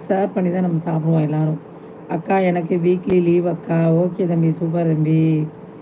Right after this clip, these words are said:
எனக்கு, அக்கா, நீங்க எந்த ஊரு? உதயா அண்ணா, லைவ்ல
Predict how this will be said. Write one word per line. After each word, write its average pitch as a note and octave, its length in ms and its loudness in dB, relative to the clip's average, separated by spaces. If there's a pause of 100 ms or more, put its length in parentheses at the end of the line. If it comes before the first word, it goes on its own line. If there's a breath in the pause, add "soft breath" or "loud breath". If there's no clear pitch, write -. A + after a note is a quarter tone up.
(320)
எனக்கு, F3+ 500 2
அக்கா, F3 440 2
நீங்க E3+ 300 2
எந்த E3+ 420 2
ஊரு? E3 560 2
உதயா E3+ 220 0
அண்ணா, E3 220 2 (160)
லைவ்ல D#3+ 600 2